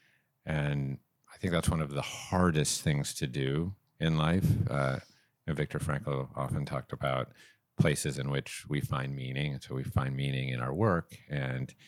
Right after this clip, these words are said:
in our relationships. Um, but the most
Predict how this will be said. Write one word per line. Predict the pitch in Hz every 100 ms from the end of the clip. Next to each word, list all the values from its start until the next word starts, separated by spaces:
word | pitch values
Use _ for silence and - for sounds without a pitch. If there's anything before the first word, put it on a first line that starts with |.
| _ _ _ _
in | 76 73
our | 69 65
relationships. | 65 69 80 - 73 - 71 - - - _ _ _ _ -
Um, | 69 65 65 62 62 - _
but | - 71
the |
most | 73 71 67 - -